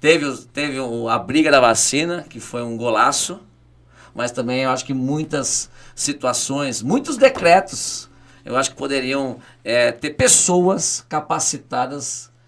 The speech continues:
no, no, no time. Né? Tínhamos um, é,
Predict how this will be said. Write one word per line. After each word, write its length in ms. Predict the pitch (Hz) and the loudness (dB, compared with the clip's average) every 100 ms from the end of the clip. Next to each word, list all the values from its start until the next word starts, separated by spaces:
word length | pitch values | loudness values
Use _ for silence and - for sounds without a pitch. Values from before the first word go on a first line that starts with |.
| _ _ - | _ _ -16
no, 180 | 135 131 | -14 -8
no, 280 | 139 135 | -8 -6
no 120 | 135 139 | -8 -6
time. 440 | - 143 113 - _ _ _ _ _ _ - - | -6 -6 -10 -16 _ _ _ _ _ _ -20 -6
Né? 280 | 120 139 147 | 0 0 -2
Tínhamos 600 | - 139 143 139 135 120 | -4 -6 -6 -6 -6 -6
um, 760 | 127 123 117 110 107 104 98 92 78 - | -8 -8 -8 -10 -10 -10 -12 -16 -18 -8
é, 640 | 101 98 92 90 87 | -6 -4 -4 -4 -6